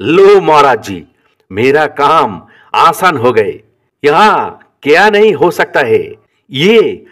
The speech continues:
किन्नार देवता का लीला, अपना पूजा खुद करके गया। চলো মহারাজজি, হাম আগলি বাত করে।"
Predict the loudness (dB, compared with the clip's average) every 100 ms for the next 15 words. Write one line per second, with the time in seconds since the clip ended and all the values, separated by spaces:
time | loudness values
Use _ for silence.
0 | _ _ -4 -2 0 0 0 -4 -2 -4
1 | -2 -4 -4 -6 -10 -12 _ _ _ _
2 | -6 -4 -4 -4 -4 -2 -2 -4 -6 -16
3 | _ _ 0 0 0 -4 -2 -4 -2 -8
4 | -8 _ _ _ _ _ _ _ -4 2
5 | 2 2 0 0 -2 -2 -2 -2 -6 -12
6 | _ _ _ _ -6 -6 -4 -6 -2 -2
7 | -2 -6 -8 -10 -10